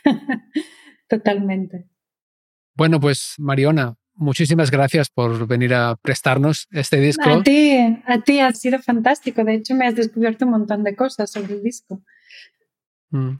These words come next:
Speaker 2: a mí me ha encantado escuchar tus historias y sentir tu conexión con el disco y también tus impresiones con las canciones y, bueno, saber un poco más también de, de tu carrera.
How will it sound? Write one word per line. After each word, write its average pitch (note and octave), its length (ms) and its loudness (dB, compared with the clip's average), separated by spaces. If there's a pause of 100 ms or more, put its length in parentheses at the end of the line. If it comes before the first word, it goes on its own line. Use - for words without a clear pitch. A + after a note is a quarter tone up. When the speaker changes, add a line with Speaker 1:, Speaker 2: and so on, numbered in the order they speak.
(100)
Speaker 2:
a C3 100 0
mí C#3+ 160 0
me D3+ 120 0
ha - 20 2
encantado B2+ 420 0
escuchar B2+ 560 -2
tus - 180 -4
historias D3 520 0
y D#3+ 140 -2
sentir C3 320 0
tu D3+ 120 0
conexión C#3 400 2
con C#3 160 0
el B2+ 100 0
disco C#3+ 580 -2
y D3 100 -6
también B2+ 280 0
tus - 140 -4
impresiones C3 640 0
con C#3 140 -6
las A2+ 140 -4
canciones C#3+ 840 0
y, A#2 80 -6
bueno, C3 240 -2
saber C#3+ 220 0
un D3+ 80 0
poco C3+ 180 2
más D3 180 0
también C#3 300 0
de, A#2+ 400 0
de B2 160 -6
tu C3 120 -6
carrera. B2+ 440 0